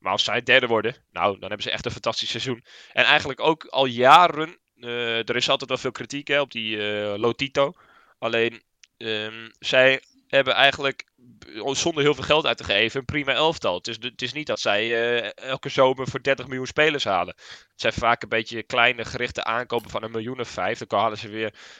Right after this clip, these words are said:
een relatief onbekende speler uit de Franse competitie bijvoorbeeld. Ehm, ja, ik vind echt dat ze een hartstikke leuk elftal, eh, hebben, met leuke spelers, eh, zonder daar, eh, gigantisch veel miljoen in te pompen.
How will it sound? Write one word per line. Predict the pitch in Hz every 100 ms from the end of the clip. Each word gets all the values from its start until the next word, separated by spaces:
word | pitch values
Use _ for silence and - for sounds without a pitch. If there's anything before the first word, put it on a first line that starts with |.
| -
een | 113
relatief | 113 113 - - 113
onbekende | - 123 107 113 110
speler | - 117 113 110
uit | 107
de | -
Franse | 117 117
competitie | - 120 107 - - 110
bijvoorbeeld. | 101 92 87 92 - _ - _ _ _
Ehm, | 104 90 92 90 90 _ _ _
ja, | - 131
ik | 107
vind | - 139
echt | 135
dat | 139
ze | 131
een |
hartstikke | 123 - - 127
leuk | 123 123
elftal, | 131 139 - 123 107 107
eh, | 101 98 120
hebben, | 117 117 113 190 _
met | - 113
leuke | 127 120
spelers, | - 135 131 107 - - - - _
eh, | 117 117
zonder | 117 147 123
daar, | 113 117 110
eh, | 107 107
gigantisch | - 131 135 123
veel | - 123
miljoen | 117 143 156
in | 113
te | -
pompen. | 120 110 - 101